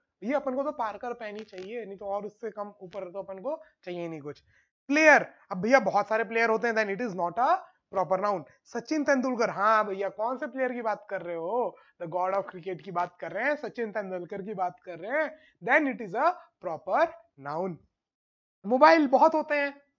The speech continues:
it is not a proper noun, noun। iPhone, अच्छा मोबाइल में भी किसकी बात कर रहे हैं? iPhone की बात कर रहे हैं, iPhone, एप्पल की कंपनी की बात कर रहे हैं, then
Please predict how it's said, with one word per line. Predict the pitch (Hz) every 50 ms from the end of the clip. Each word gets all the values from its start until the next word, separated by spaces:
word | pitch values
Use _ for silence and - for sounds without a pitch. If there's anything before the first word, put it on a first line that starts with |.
| _ - - _ _ -
it | 165 214
is | 220 202
not | 247 277 277 302
a | - 302
proper | 302 285 294 294 277
noun, | 277 269 269 262 254 233 240
noun। | 247 247 247 247 240 - _ - _ _ _ _
iPhone, | - - 240 285 254 269 - 311 311 302 285 254 208
अच्छा | 196 - - 226 247 240 233 220
मोबाइल | 208 208 190 202 208 233 240
में | 247 262 226
भी | 254 -
किसकी | 262 254 - - 285
बात | 294 277 277 285
कर | 277 262
रहे | 254 254
हैं? | 247 - - 175 190 202
iPhone | 214 214 - - 226 240 269 294 285 269 -
की | 285 269
बात | 277 269 262 262 262 -
कर | 262 247
रहे | 240 240 240 226 226
हैं, | 233 226 202 - - - - - - _ _ 190
iPhone, | 202 220 226 233 220 - 269 269 262 254 226 - 214
एप्पल | 233 233 - - 277 285 220
की | 269 269
कंपनी | 214 262 240 233 240 233 254 240
की | 233 262
बात | 226 240 233 233 -
कर | - 196 208
रहे | 226 214
हैं, | 202
then | 202 202